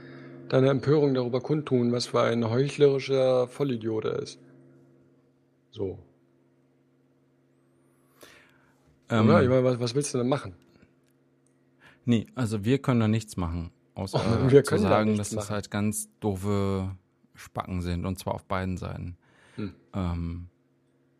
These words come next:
Speaker 2: aber was mich traurig macht an der Stelle ist, dass
Speaker 1: Oh no.
Speaker 2: es viele Leute gibt, die das nicht so sehen.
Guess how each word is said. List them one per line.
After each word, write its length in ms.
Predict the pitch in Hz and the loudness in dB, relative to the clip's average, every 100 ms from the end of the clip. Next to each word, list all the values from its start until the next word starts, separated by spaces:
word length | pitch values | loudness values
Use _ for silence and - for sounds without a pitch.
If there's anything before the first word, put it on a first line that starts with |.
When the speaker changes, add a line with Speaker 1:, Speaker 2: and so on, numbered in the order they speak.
| _ _ _ | _ _ _
Speaker 2:
aber 120 | - | -8
was 180 | 107 104 | -6 -4
mich 260 | 127 - - - | -6 -8 -18 -16
traurig 420 | - 113 156 165 | -4 -2 -2 -4
macht 200 | 120 92 | -6 -6
an 120 | 98 | -4
der 100 | 95 | -4
Stelle 320 | 92 98 92 | -4 -4 -4
ist, 340 | 95 104 - - - _ - | -4 -6 -8 -18 -20 _ -10
dass 220 | - 135 | -8 -6
Speaker 1:
Oh 40 | |
no. 40 | 127 | -8
Speaker 2:
es 260 | - - _ _ _ _ | -12 -18 _ _ _ _
viele 540 | - - - 117 107 | -20 -16 -8 -4 -2
Leute 300 | 98 104 107 | -2 -4 -6
gibt, 240 | 104 - _ - | -8 -10 _ -16
die 100 | 98 | -8
das 500 | 104 98 - - - | -8 -8 -12 -16 -10
nicht 600 | 98 98 92 - - - _ _ _ _ _ | -6 -4 -4 -10 -20 -20 _ _ _ _ _
so 220 | 107 101 | -8 -6
sehen. 400 | 90 92 80 | -4 -4 -6